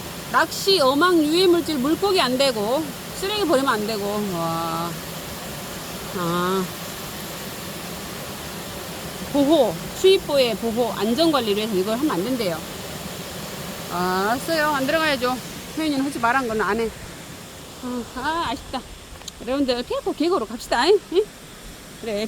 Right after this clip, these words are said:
피아코 계곡으로 가는 것이 낫겠어. 응. 응. 와, 물고기도 많다. <laughs> 아, 덥다. 빨리빨리 합시다.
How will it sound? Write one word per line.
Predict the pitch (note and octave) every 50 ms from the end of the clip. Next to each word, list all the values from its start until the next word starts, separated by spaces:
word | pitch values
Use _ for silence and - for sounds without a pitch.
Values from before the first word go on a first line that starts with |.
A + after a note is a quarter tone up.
| -
피아코 | - A4 A#4 - D4 B3
계곡으로 | F#3+ C4+ D#4 D4+ C4+ A#3+ G3
가는 | F3 A#3 B3 D4 C#4+
것이 | C4 B3+ A3
낫겠어. | G#3 A#3+ - C#4+ C4 - - F#3 F#3+ F#3 - - - - - - - - - - - - - - -
응. | A2+ G2+ F#2 - - - - - - - - - - - - - - - - - - - - - - -
응. | A3+ B3+ E4 F#4 F#4 D#4 - - - - - - - -
와, | A3+ C#4 D4 D#4 E4 E4 E4 E4 E4
물고기도 | D4+ C4 D4+ C#4+ E4+ E4 C#4 C#4+
많다. | C4 C#4 D4 - D4+ B3+ - - B3+ C4+ F4 - C#4+ C4 B3 -
<laughs> | - - - - - - - - - - -
아, | C4+ C#4 D4 D4+
덥다. | D#4 F4 E4+ - F4 D#4 A#3+ B3 - - - - - - - - - - - - - - - - - -
빨리빨리 | D4 D4 C4 C#4 C#4+
합시다. | C#4 - - C4+